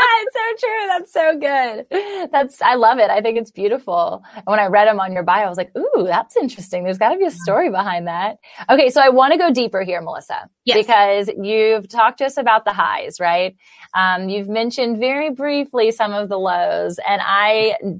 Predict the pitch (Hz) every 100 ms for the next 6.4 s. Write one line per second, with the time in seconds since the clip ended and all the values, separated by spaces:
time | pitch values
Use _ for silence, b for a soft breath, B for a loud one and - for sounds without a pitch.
0 | _ - - 277 285 240 202 185 185 180
1 | 185 185 202 196 233 - 247 220 208 190
2 | 185 - 202 185 - 196 202 190 190 180
3 | 175 185 185 185 185 180 - 170 - -
4 | - b b b 190 185 220 220 214 208
5 | 190 180 - 185 180 180 190 175 180 -
6 | 180 185 - 170